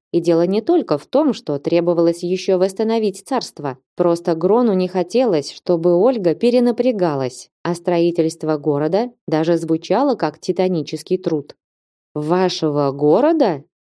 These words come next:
изумилась Оля, восхищаясь наглостью Людмилы Ивановны.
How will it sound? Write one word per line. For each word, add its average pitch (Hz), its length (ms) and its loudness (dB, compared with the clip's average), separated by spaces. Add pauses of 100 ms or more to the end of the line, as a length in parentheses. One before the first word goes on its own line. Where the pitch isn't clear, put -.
изумилась 165 640 0
Оля, 240 340 2 (200)
восхищаясь 247 920 0
наглостью 220 640 0
Людмилы 170 540 2
Ивановны. 139 600 -4